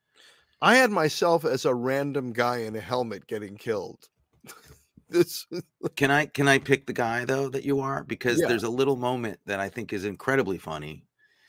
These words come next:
Speaker 2: I don't know if it's on purpose. The, the first time he goes out into the street, right? And,
Speaker 1: Yeah.
Speaker 2: and this, this basics, unless you're super rich in this community, it's just people are living in poverty and squalor, and there's no money, and the people are, like,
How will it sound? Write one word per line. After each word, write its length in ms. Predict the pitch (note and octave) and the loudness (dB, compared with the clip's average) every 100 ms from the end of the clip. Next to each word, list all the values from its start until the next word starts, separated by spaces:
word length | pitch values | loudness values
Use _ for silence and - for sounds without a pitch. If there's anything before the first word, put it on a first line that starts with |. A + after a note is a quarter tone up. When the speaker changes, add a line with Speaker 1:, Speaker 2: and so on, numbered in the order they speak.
| _ _ _ _ _ _ _ _ | _ _ _ _ _ _ _ _
Speaker 2:
I 80 | - | -10
don't 300 | D#2+ G#2+ A#2 | -4 0 0
know 100 | A2+ | -2
if 100 | G#2 | -4
it's 140 | F2+ G2 | -4 -6
on 100 | E2+ | -2
purpose. 680 | A2+ B2+ F2+ D#2 - - _ _ | 0 0 0 -8 -10 -12 _ _
The, 220 | - A2 - | -6 -6 -2
the 100 | B2 | -4
first 280 | - D#3+ D3+ | -2 -4 0
time 200 | D3+ C3 | 0 0
he 80 | B2 | 2
goes 200 | B2 G#2+ | 2 2
out 200 | A#2 A2+ | -2 -2
into 100 | G#2+ | -4
the 100 | F#2+ | -4
street, 460 | - B2 G#2 D#2+ - | -2 0 0 -2 -6
right? 320 | F2 F2 F2+ | -4 -4 -4
And, 280 | - G2+ G2+ | -8 -8 -6
Speaker 1:
Yeah. 200 | G#2 G#2+ | -4 -2
Speaker 2:
and 80 | G#2+ | -2
this, 220 | G#2 - - | -4 -6 -4
this 160 | C3 A#2 - | -4 -4 -2
basics, 440 | D#3+ D3 B2+ - G#2 A#2+ | 0 2 0 -6 -10 -8
unless 280 | C#3 D3 D3 | -4 -2 -2
you're 100 | C#3+ | -4
super 340 | - C#3+ C3+ A#2 | -2 -2 -2 0
rich 280 | B2+ - | 0 0
in 80 | G#2 | -4
this 160 | G2 F2+ | -6 -6
community, 600 | G#2 G2 F#2+ F2+ F2+ E2+ _ _ _ _ _ | -6 -4 -4 -2 -2 -4 _ _ _ _ _
it's 200 | - B2 | -2 -2
just 300 | - C#3 - | 2 0 0
people 260 | - C3 G#2 | -2 -2 0
are 60 | G2+ | 0
living 320 | G2+ F#2 F2 | 0 0 -6
in 80 | D#2 | -8
poverty 600 | G#2 G#2+ F#2 G2+ G2 F2+ | -2 0 0 0 0 -2
and 120 | D#2 | -2
squalor, 640 | - A2 G2+ F#2+ F#2+ F2+ | -4 -2 0 0 0 0
and 120 | F2 | -2
there's 160 | D#2+ D#2 | -6 -10
no 160 | F2 | -12
money, 460 | D#2+ G2+ G2 F#2+ F#2 | -6 -2 -2 -2 -2
and 140 | E2+ | -4
the 80 | D#2 | -8
people 340 | C#2+ F#2 D#2+ D#2+ | -10 -10 -6 -6
are, 80 | |
like, 300 | D#2 D#2 C#2 | -4 -4 -6